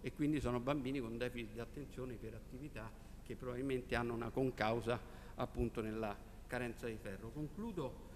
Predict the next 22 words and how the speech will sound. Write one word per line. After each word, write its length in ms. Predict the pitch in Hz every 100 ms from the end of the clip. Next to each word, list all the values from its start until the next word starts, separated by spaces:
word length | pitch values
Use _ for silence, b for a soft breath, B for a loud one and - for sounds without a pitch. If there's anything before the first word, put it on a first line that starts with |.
| B B
semplicemente 680 | - 131 147 135 165 170 147
con 120 | 135
altri 480 | 139 139 - 131 117
tipi 240 | 160 143
di 340 | 120 120 120 107
sostanze 1080 | - 123 - 156 123 104 - 170 180 B B B -
che 100 | 127
sono 260 | - 143 131
il 60 |
potassio, 640 | 117 - 156 147 - - 120
il 60 |
magnesio 800 | 120 123 131 151 147 120 117 110 -
e 140 | 117
la 100 | 117
vitamina 720 | 113 120 123 135 143 135 123
B 360 | - 113 139 123
e 60 | 120
il 100 | 120
sonno. 360 | - 139 143
Sembrerebbe 460 | 131 131 135 147 127
il 80 | 117
potassio 720 | 135 135 143 131 - 123